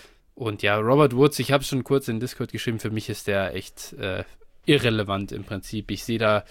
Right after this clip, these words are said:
ich seh da persönlich keinen Hype auf Wide Receiver drei Saison im nächsten Jahr. Titans werfen den Ball eh wenig. Es gibt diesen überklaren Alpha-Receiver dort mit A J Brown, der, der, der viel, viel, viel, viel besser ist als Robert Woods. Und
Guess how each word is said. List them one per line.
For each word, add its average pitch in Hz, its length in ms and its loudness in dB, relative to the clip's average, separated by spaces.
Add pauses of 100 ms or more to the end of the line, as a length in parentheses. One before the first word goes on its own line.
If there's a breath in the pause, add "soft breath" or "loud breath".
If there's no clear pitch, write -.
(240 loud breath)
ich 170 180 -2
seh 151 160 6
da 139 140 6
persönlich 123 520 0
keinen 170 600 0 (100)
Hype 151 280 2
auf 131 180 -2
Wide 135 220 2
Receiver 131 340 -4
drei 131 300 2
Saison 143 420 -2
im 143 80 -2
nächsten 139 320 -6
Jahr. 139 240 -2 (380 loud breath)
Titans 107 340 -2
werfen 123 260 2
den 123 100 0
Ball 117 220 2
eh 143 160 0
wenig. 139 380 4
Es - 140 -2
gibt 123 160 -8
diesen 127 200 -6
überklaren 131 640 -2
Alpha-Receiver 123 720 0
dort 117 280 -2
mit 113 100 -6
A 113 60 -4
J 110 260 -2
Brown, 120 300 2
der, 110 260 0 (800 loud breath)
der, 131 80 2
der 120 160 0
viel, 180 240 4
viel, 156 180 2
viel, 147 200 0
viel 127 140 -4
besser 135 300 -2
ist 104 140 -6
als 104 160 -8
Robert 107 240 -2
Woods. 120 320 -6 (720 loud breath)
Und 113 600 -2